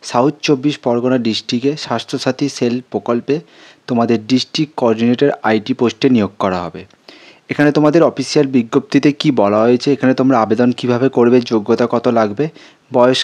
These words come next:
কি লাগবে, পুরো বিস্তারিত জানাবো আজকের ভিডিওতে। তাই ভিডিওটা স্কিপ না করে শেষ পর্যন্ত দেখো। আর নিয়মিত সরকারি চাকরি, সরকারি প্রকল্প ও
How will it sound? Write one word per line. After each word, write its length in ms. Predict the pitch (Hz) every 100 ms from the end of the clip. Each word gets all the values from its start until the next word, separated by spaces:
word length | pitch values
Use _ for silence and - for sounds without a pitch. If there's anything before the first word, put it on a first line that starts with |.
| -
কি 80 | 131
লাগবে, 260 | 135 131 135 151
পুরো 120 | 131 131
বিস্তারিত 320 | 123 - 127 127
জানাবো 220 | 127 135 135
আজকের 240 | 123 - 135
ভিডিওতে। 300 | 123 127 139 151
তাই 100 | 123 113
ভিডিওটা 320 | 120 123 135 -
স্কিপ 260 | - 147 - 131
না 80 | 127 -
করে 180 | 131 143 139 -
শেষ 160 | 120 110 -
পর্যন্ত 320 | 120 127 123 127
দেখো। 220 | 113 - 170 - - - _
আর 80 | 117 117
নিয়মিত 320 | 131 139 143 139
সরকারি 320 | 123 110 107 104
চাকরি, 240 | 123 123 135 135
সরকারি 320 | 110 101 107 104
প্রকল্প 320 | 120 123 117
ও 20 | 139